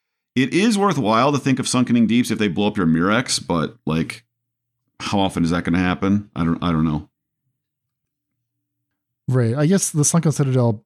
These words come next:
Speaker 2: is technically a mana fixer, where Echoing Deeps is not. Right? So
Speaker 1: Yeah,
Speaker 2: it's like
Speaker 1: exactly.
Speaker 2: a tapped land making the color of your choice.
Speaker 1: Or untapped with Spelunking.
Speaker 2: Or untapped with Spelunking.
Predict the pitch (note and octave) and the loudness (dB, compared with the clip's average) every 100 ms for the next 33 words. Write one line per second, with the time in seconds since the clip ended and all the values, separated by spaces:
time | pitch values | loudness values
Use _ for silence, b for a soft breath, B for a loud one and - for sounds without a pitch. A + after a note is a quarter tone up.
0 | _ _ _ - C#3 - F3 D#3+ C3+ A#2+ | _ _ _ -4 -4 -2 -2 0 2 2
1 | A#2+ A2 A#2 - G#2+ G#2+ G#2+ G#2+ B2 - | 2 0 -2 -4 -4 -2 -2 -2 -4 -2
2 | G#2+ G#2+ G#2+ - G2 A2 B2 B2 - _ | 0 0 -2 -4 -4 -2 -2 -4 -10 _
3 | _ _ - A2+ F2 A#2+ - A2+ A2 - | _ _ -6 -2 0 -2 -2 -2 -4 -2
4 | C3 G#2+ - - - - _ _ _ A#2 | -2 -2 -4 -8 -8 -12 _ _ _ -4
5 | A#2 A2 G#2+ G2+ - - A2 G#2+ G2+ - | 0 0 0 -2 -8 -8 -4 -2 -4 -4
6 | G#2 G2+ G2+ G2+ A#2+ B2 A2 - _ _ | -2 -2 -2 -4 -4 -2 -4 -6 _ _
7 | _ _ _ - F#2+ G2 F#2+ F#2 F2 F#2+ | _ _ _ -4 0 0 0 0 -2 -4
8 | - F2+ E2 F2+ G2 - _ _ _ _ | -2 0 0 0 -4 -8 _ _ _ _
9 | _ _ - A#2 E3+ - C3 A2+ - A2+ | _ _ -2 2 2 2 -2 -4 -2 0
10 | G#2+ A2 A#2 | 0 -2 -2